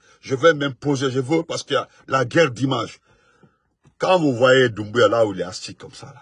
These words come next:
là, regardez là où il est assis. Aucun chef d'État. Il est assis entre les gouverneurs et autres. Ce n'est pas humiliant pour vous, vous les petits communicants qui disent « Doumbouya a rencontré les grands du monde ».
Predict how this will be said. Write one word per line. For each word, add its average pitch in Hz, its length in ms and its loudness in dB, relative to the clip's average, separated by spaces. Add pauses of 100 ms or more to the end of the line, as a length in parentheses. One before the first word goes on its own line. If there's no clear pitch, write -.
(500)
là, 113 80 2
regardez 127 460 2
là 123 160 2
où 110 80 0
il 98 60 -6
est 90 40 -2
assis. - 480 -12 (460)
Aucun 151 300 0
chef 120 260 -6
d'État. 113 400 -8 (220)
Il 117 140 -4
est 131 40 6
assis 139 300 2
entre 139 240 0
les 110 120 0
gouverneurs 127 680 0 (200)
et - 80 -8
autres. 117 320 -2 (360)
Ce - 120 -10
n'est 131 120 0
pas 143 220 2
humiliant 131 380 0
pour 117 160 -8
vous, 123 220 -6
vous 131 160 -4
les 120 140 2
petits 131 300 -12
communicants 117 540 -6
qui 110 140 -12
disent « 120 160 -8 (240)
Doumbouya 120 640 0
a 120 60 2
rencontré 120 420 0
les 107 140 -2
grands 107 180 -10
du 107 120 -8
monde ». 107 280 -4